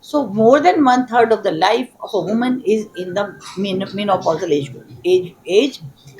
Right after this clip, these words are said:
and government is addressing adolescence, pregnancy, not this part. And also there is no insurance policies to cover, there are no government policies to cover this part. We need to find these women in a,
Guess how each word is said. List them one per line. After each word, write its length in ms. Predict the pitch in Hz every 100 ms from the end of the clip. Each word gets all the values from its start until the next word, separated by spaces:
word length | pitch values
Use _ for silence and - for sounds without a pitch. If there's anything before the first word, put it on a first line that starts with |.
| -
and 360 | 185 220 285 - - - -
government 360 | 220 294 349 349
is 140 | 330
addressing 540 | 277 233 240 247 220 -
adolescence, 640 | 185 220 240 - 262 254
pregnancy, 640 | - 202 196 196 170 170 - _
not 540 | 165 170 165 185 233 208
this 120 | 220
part. 340 | - 147 139 - _ - - - - -
And 160 | 208 -
also 420 | 208 294 294 330
there 160 | 277
is 120 | 285 262
no 160 | 294
insurance 600 | 330 247 247 294 330 349 -
policies 480 | 247 226 220 254 233
to 120 | -
cover, 280 | 208 208 214
there 140 | 214
are 100 | 214
no 160 | 220 220
government 480 | 202 247 349 392
policies 400 | - 269 262 - 247
to 80 |
cover 240 | 226 185 185
this 160 | 226 277
part. 240 | 160 135 - - - - - - - - - 208 - _ - 156 -
We 280 | 190 359 440
need 240 | 370 -
to 120 | 320
find 400 | 311 - 180 226
these 200 | 226 226
women 400 | 196 185 190 220 - _ -
in 180 | 247
a, 260 | 311 339 311